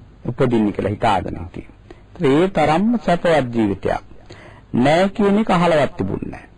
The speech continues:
ඉතින් දවසක් මේ ස්වාමීන් වහන්සේ සෙල්ලම් කරන්න ගියාම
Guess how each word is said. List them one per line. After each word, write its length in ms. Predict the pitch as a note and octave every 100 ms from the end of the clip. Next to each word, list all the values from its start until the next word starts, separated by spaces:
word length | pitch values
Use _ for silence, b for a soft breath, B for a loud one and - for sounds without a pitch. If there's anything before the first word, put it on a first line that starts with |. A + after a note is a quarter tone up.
| - - - B B B B
ඉතින් 200 | - B2
දවසක් 400 | A#2 A2+ A2 F#3 - - - - - - - - - - -
මේ 240 | A#2+ A#2
ස්වාමීන් 460 | G#2 A2 G#2+ G#2+ G2+
වහන්සේ 360 | G#2 G#2 -
සෙල්ලම් 380 | - A#2 G#2+ G#2
කරන්න 360 | G2 G2 F#2 F2+
ගියාම 400 | F2+ G2 A2 F3